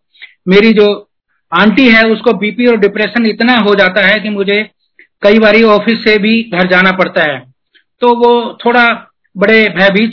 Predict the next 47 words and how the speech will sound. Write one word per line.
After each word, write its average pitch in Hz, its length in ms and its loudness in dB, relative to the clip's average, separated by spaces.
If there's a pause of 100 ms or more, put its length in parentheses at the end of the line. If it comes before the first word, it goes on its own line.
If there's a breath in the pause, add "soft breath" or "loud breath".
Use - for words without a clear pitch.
से - 20 2
हुए 208 200 2
और 220 180 -2
कहने 214 220 -4
लगे, 214 280 -2 (380)
"अंकल 226 280 0
एक 220 160 2
काम 220 180 2
करना, 208 480 -2 (200)
आप 202 320 0
जो 220 60 2
है 208 160 -4
कल 226 140 2
मेरे 220 200 2
साथ 214 180 0
मेरे 220 280 0
गुरुजी 214 360 -2
के 226 80 -2
साथ 202 200 0
चलना, 170 400 -6 (840)
मेरे 214 180 2
गु-, 208 200 -2
मैं 226 300 2
तुझे 226 460 -2 (180)
अपने 220 220 2
गुरुजी 214 300 2
के 226 80 4
पास 202 300 0
ले 196 120 4
चलूंगा।" 180 500 -4 (260)
तो 202 120 -2
शाम 226 300 2
को 254 360 2
एयर 220 100 4
इंडिया 240 360 2 (380)
पांच 214 200 2
बजे 240 240 2
लैंड 208 440 -2
की 233 160 -4
थी, 202 240 -4 (320 loud breath)
उसके 240 240 0
बाद 220 280 4
मैं 226 140 6
नौ 220 180 6
बजे 233 220 2
ड्यूटी 220 340 -2
ऑफ 226 120 2